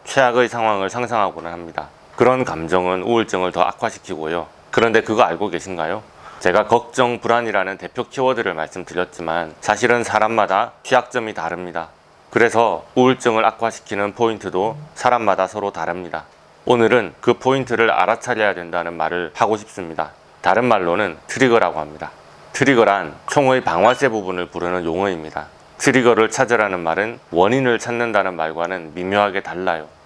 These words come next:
쉽게 말해서 총알은 언제나 총에 장전되어 있었습니다. 그런데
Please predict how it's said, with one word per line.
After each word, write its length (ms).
쉽게 300
말해서 420
총알은 420
언제나 680
총에 260
장전되어 600
있었습니다. 600
그런데 520